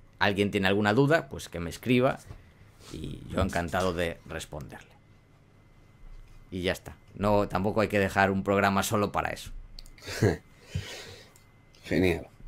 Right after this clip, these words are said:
Speaker 1: Venga, siguiente pregunta de Alex de Vigo, que es sobre la macro, que es sobre nues-, sobre la posibilidad, nuestra opinión sobre la posibilidad de estimar de manera útil la macro,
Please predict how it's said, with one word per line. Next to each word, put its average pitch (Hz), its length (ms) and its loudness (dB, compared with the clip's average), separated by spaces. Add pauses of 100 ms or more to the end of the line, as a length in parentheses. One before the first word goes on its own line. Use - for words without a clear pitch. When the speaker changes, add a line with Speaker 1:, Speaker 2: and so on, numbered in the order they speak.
(800)
Speaker 1:
Venga, 98 380 -2 (460)
siguiente 135 400 2
pregunta 151 580 0
de 131 320 -2
Alex 117 320 2
de 98 120 0
Vigo, 78 280 -10 (140)
que 113 80 -4
es - 200 -8 (120)
sobre 131 360 2
la 90 140 2
macro, - 380 -10 (640)
que 98 260 -2
es 113 80 -4
sobre 101 420 -4
nues-, 98 400 -2 (320)
sobre 101 240 -2
la 104 160 0
posibilidad, 101 720 2
nuestra 92 240 -6
opinión 110 260 -2
sobre 92 220 -4
la 85 100 -2
posibilidad 92 440 -2
de 107 60 -2
estimar 101 420 0
de 92 80 -4
manera 101 360 0
útil 113 400 -2
la 90 200 0
macro, - 340 -6